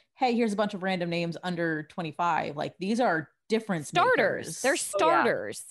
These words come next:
Speaker 1: Difference makers, like, people
Speaker 3: Oh, yeah.
Speaker 1: who make plays on the field, people who make a statement at their position.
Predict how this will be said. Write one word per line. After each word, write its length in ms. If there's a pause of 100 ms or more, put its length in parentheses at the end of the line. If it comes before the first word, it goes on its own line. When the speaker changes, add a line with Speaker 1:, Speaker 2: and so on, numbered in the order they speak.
(140)
Speaker 1:
Difference 480
makers, 480
like, 280
people 240
Speaker 3:
Oh, 40
yeah. 120
Speaker 1:
who 120
make 360
plays 760
on 180
the 80
field, 460
people 340
who 480 (560)
make 280
a 80
statement 920 (320)
at 160
their 380
position. 800